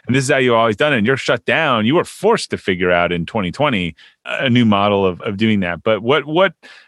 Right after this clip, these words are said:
what has made the difference for you in terms of getting by that red tape and being able to really drive transformation in, in some of your clients?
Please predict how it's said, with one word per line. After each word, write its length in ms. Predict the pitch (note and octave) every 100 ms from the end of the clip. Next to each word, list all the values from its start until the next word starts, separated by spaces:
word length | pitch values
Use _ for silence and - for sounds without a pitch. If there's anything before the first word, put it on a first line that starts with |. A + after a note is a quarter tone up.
| _
what 260 | E3+ D3+ G#3+
has 120 | E3
made 180 | D3 C#3
the 60 | G#2
difference 420 | B2 A#2 A#2 G#2
for 140 | G2+
you 460 | G2 G2 G2+ G2+ F#2+
in 120 | F2+
terms 280 | F#2 F#2 F2+
of 100 | E2
getting 260 | G2 G2
by 140 | F#2 F2+
that 180 | F2+ F2+
red 300 | F2+ F2 D#2
tape 320 | F#2+ F#2 F2
and 100 | E2+
being 200 | F2 F2+
able 160 | F2
to 100 | E2+
really 220 | E2+ F2 E2
drive 400 | F2 E2 E2 -
transformation 720 | F#2 E2 F2 E2 D#2+ E2+ D#2+
in, 200 | D#2+ D#2+
in 160 | F#2 D#2+
some 160 | E2+
of 20 | D#2+
your 100 | D#2
clients? 440 | E2+ D#2 F2